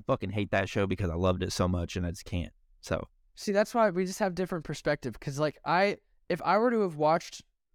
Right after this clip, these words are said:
Speaker 2: the first seven seasons and then just said, "Fuck it, I'm not gonna watch the last season," it would be undoubtedly number one.
Speaker 1: Yeah, same.
Speaker 2: You know what I mean? And
Speaker 1: Legit
Speaker 2: so,
Speaker 1: same.
Speaker 2: like, I know that it's,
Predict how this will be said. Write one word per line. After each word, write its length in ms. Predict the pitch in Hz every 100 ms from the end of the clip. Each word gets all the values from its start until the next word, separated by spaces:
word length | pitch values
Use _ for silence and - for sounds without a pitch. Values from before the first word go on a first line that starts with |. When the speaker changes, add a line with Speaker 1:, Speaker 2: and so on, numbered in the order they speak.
| -
Speaker 2:
the 100 | 147
first 360 | - 170 170 -
seven 280 | 156 151 156
seasons 500 | - 147 160 170 165
and 140 | 143 143
then 120 | 143
just 180 | 143 -
said, 200 | 143 110
"Fuck 160 | 151 143
it, 60 | 143
I'm 80 |
not 160 | 143 143
gonna 120 | 147
watch 260 | 139 139 -
the 60 |
last 220 | 135 139 -
season," 340 | 143 143 156 - _ _ _
it 160 | 151 160
would 220 | 156 147 127 _ _ _
be 200 | 147 151 -
undoubtedly 760 | - 175 160 131 156 151 120 123
number 280 | 117 104 107
one. 220 | 98 - _ _
Speaker 1:
Yeah, 240 | - 127 123 -
same. 360 | - 113 101 95 _ _ _
Speaker 2:
You 60 | 147
know 60 |
what 40 | 147
I 20 |
mean? 160 | 147 151
And 240 | 151 151 127
Speaker 1:
Legit 200 | 110 165
Speaker 2:
so, 140 | 156
Speaker 1:
same. 400 | 117 104 90 - - _ _ _ _ _
Speaker 2:
like, 180 | 165 165
I 120 | 185
know 280 | 185 208 226
that 120 | 220
it's, 320 | 196 180 -